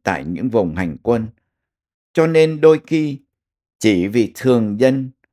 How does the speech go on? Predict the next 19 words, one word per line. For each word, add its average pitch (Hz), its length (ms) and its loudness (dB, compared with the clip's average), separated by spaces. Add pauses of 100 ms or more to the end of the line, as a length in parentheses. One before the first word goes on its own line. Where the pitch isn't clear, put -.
(160)
và 95 340 0
vướng 127 340 -2
víu 131 200 0
với 147 160 -4
dân 120 300 -2 (400)
mà 110 280 0
họ 92 260 -6
phải 78 280 -6
hứng 123 400 -4
chịu - 280 -6
nhiều 101 360 0
tổn 78 460 -4
thất - 320 -6
trên 101 340 0
chiến 113 300 -2
trường, 82 300 -2 (640)
hoặc 120 140 0 (100)
ngay 170 380 -2
lúc, 175 160 -6